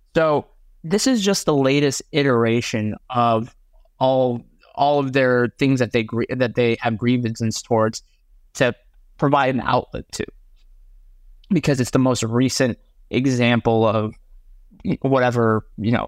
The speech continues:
of, of imperialism or, or, or genocide or, or, you know, what have you. So,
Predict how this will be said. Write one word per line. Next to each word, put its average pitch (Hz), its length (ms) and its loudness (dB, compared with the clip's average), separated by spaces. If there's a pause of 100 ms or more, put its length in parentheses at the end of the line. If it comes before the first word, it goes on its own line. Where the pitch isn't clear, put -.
of, 110 280 0
of 113 140 2
imperialism 110 720 0
or, 104 240 -4
or, 113 160 -2 (100)
or 107 300 -6
genocide 107 520 2
or, 104 140 -4
or, 60 200 -6
you 113 100 -2
know, - 60 -2
what 110 140 -2
have 117 200 2
you. - 140 -4
So, 117 320 0